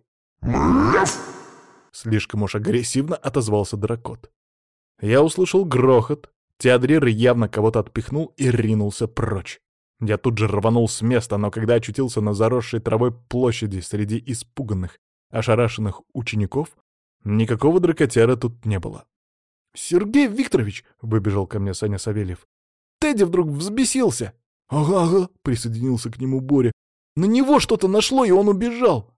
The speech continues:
«И меня чуть не сшиб!» — обиженно буркнула Катя.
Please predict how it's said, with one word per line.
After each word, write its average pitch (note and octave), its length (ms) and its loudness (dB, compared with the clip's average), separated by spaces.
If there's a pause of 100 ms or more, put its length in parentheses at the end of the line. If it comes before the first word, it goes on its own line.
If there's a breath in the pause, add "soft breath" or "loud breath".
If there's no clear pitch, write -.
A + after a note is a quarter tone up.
(640)
«И E3+ 60 -2
меня A3+ 400 2
чуть - 280 -12
не F#3 100 -2
сшиб!» — - 480 -10 (420)
обиженно C#3 640 -2
буркнула A2 480 -2
Катя. G2 500 -10